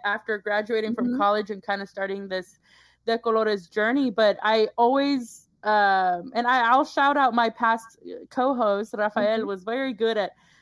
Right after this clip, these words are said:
Speaker 1: kind of briefly telling me, "Oh, Ernest, he's so-and-so. Oh, Priscilla, she's so-and-so," right?
Speaker 2: <laughs>
Speaker 1: And so I loved getting, like, an understanding of who you all were and then meeting you personally. Um, but I do love that, you know, I think you recently posted having grown up in Crystal City, right?
Speaker 2: I did.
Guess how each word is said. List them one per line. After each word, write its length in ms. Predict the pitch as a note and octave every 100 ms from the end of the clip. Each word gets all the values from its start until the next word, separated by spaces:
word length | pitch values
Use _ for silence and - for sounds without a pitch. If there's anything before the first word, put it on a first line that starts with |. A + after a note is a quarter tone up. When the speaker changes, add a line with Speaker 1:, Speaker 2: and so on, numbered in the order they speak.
| _
Speaker 1:
kind 180 | C#4 C4+
of 180 | B3 G3+
briefly 400 | C#4 D4+ D4+ C4
telling 300 | C#4 B3 A#3
me, 120 | A3 -
"Oh, 360 | B3 A#3+ G#3
Ernest, 440 | G#3+ C#4 E4 F4+ -
he's 300 | C4+ C#4 C#4+
so-and-so. 520 | A#3+ G#3+ F#3+ - F3 D#3+
Oh, 160 | A#3+
Priscilla, 500 | A#3+ C#4+ D#4+ E4 F#4+
she's 380 | - D4 D4 D4
so-and-so," 540 | C4 A#3 G3+ - F#3+ F#3
right? 240 | G3+ A#3 - -
Speaker 2:
<laughs> 220 | - -
Speaker 1:
And 180 | B3+ C#4+
so 100 | -
I 160 | C4+ B3+
loved 440 | B3+ B3 C4+ C4 B3
getting, 260 | A#3 A#3
like, 280 | A3+ G#3 -
an 120 | G3+
understanding 680 | G#3 A3+ A3+ - G#3 A#3+ D4+
of 160 | A#3 G3+
who 140 | A#3
you 180 | A3+ G#3+
all 380 | G3+ G3 F#3 -
were 340 | G#3+ A3+ C4+ A#3
and 140 | G3+
then 200 | G3+ G3+
meeting 320 | G3+ A3 A3
you 180 | G#3 F#3+
personally. 880 | F#3 A3 B3+ - A#3 G3 F#3+ F3+ F3+ _ _ _
Um, 360 | G#3 G3+ F#3+ F#3 _ _
but 120 | B3+
I 140 | C4+ B3+
do 360 | - C4 D4
love 300 | B3 A3+ A3 G#3+
that, 200 | F#3+ G3+
you 120 | A#3
know, 300 | G3 F#3 F3+
I 100 | G3
think 280 | G#3+ C#4+ D4+ C#4
you 120 | B3
recently 520 | A3 B3+ C4 G#3+ G#3+
posted 520 | - A3+ B3 - G#3
having 360 | G3 G#3 G3+ G3+
grown 300 | F#3+ F#3 G3
up 160 | F#3
in 100 | F#3+
Crystal 360 | - G3 - G#3
City, 440 | - A#3+ C#4 F#3+
right? 300 | D3+ D#3+ F3
Speaker 2:
I 20 | F#3
did. 400 | G3 G#3 F3